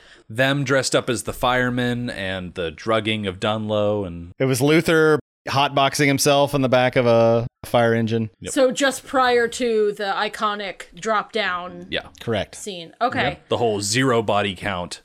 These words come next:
Speaker 1: we'll see.
Speaker 2: They had not
Speaker 3: Yeah.
Speaker 2: made it in. They had just gotten into the vent.
Speaker 3: Okay.
Speaker 1: Mm-hmm.
Speaker 2: Yep.
Speaker 3: So you still haven't seen the iconic scene where he drops down into the secure room
Speaker 2: Nope.
Speaker 3: and catches a sweat
Speaker 1: That is
Speaker 3: drop?
Speaker 1: correct. <laughs>
Speaker 3: Oh, that's, it's one of the greatest scenes in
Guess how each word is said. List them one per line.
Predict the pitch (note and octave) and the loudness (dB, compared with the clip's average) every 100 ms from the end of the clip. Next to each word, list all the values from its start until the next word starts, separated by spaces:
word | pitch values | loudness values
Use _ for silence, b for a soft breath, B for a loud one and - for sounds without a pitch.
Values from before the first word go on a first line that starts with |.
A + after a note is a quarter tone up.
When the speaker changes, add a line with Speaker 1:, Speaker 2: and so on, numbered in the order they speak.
| _ | _
Speaker 1:
we'll | F#2 G#2+ G2 | -4 -2 0
see. | F#2 - G2 D#2+ D2+ - - | -2 -2 -4 -6 -8 -12 -2
Speaker 2:
They | C#3 | 0
had | C#3 B2 | 2 2
not | C#3+ D3 D3 | 2 2 2
Speaker 3:
Yeah. | |
Speaker 2:
made | C#3+ C#3 | 4 4
it | C3 B2 | 2 2
in. | C3 C3 | 0 2
They | A#2+ B2+ | 2 2
had | A#2+ | 0
just | G2 C3+ C#3 - | 0 2 2 0
gotten | C#3 B2 | 0 2
into | A#2+ A#2 | 0 -2
the | G#2 | -2
vent. | F#2 G#2 F#2 - - - | -2 -2 -2 -8 -16 -8
Speaker 3:
Okay. | A3+ A3 C#4 D4+ D#3+ - | -6 -4 -4 -4 -8 -12
Speaker 1:
Mm-hmm. | G#2 G2 - - | -8 -8 -10 -2
Speaker 2:
Yep. | C#3+ D3 - | -2 -2 -6
Speaker 3:
So | D4 | 0
you | D4 | 2
still | - C4+ | 2 0
haven't | C#4+ B3+ C#4 | 2 0 -2
seen | - F#4 A#3+ | -2 -2 -2
the | G#3+ | -2
iconic | A3 G#3+ G#3 A3 G#3+ A3 A3 | -2 -4 -4 -4 -2 -2 -4
scene | - A#3+ A#3+ G#3+ G3+ G3 G3 - | -8 -4 -4 -4 -8 -12 -14 -16
where | G#3+ | -16
he | F#3 G#3+ | -10 -8
drops | G#3+ G3 - | -4 -6 -6
down | - G#3 G3+ | -6 -4 -4
into | G3+ F3+ | -10 -14
the | F#3 | -14
secure | F#3+ F#3 - G3 F#3+ | -16 -14 -10 -8 -8
room | G3+ | -6
Speaker 2:
Nope. | G#3 A3+ | -2 -2
Speaker 3:
and | G3 E3+ | -4 -12
catches | - F#3+ F3+ | -16 -14 -14
a | F3+ | -12
sweat | - - G#3 G#3 _ | -10 -6 -4 -6 _
Speaker 1:
That | - E3+ | -6 -4
is | F3 | -2
Speaker 3:
drop? | A3+ | 0
Speaker 1:
correct. | A3 A3 - - - - | 2 0 -2 -12 -20 -12
<laughs> | D3+ | -8
Speaker 3:
Oh, | E4+ F4 D#4 B3+ F#3+ | -2 0 0 -2 -8
that's, | D#4+ F4 - - - _ | -6 -6 -8 -14 -20 _
it's | |
one | G#4 G4 | -4 -2
of | |
the | F#4 | -2
greatest | C4+ C4+ D4+ D#4+ | 0 0 2 0
scenes | D4 D4+ A#3+ | 2 2 2
in | C4 A#3+ A#3+ A#3+ | -2 -2 -4 -8